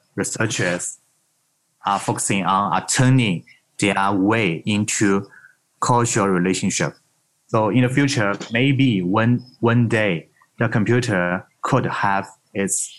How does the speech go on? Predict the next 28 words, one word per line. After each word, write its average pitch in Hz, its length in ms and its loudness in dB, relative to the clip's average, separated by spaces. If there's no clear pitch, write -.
real 110 320 2
intelligence. 90 800 -2
So, 101 560 0
um, 95 360 0
but, - 480 0
um, 95 400 0
maybe 127 300 2
it 123 240 -2
would 107 180 -2
take 123 400 -2
a 101 80 0
lot 127 220 0
of 113 180 0
years 101 540 0
to - 140 -2
achieve 113 380 0
it. 113 380 -2
Maybe 107 400 2
after 101 580 -2
five 117 360 0
year 90 400 0
or 85 160 -2
ten 117 360 2
year, 85 320 0
I 95 100 -2
don't 95 160 0
know. 101 320 0
Nowadays, 113 720 0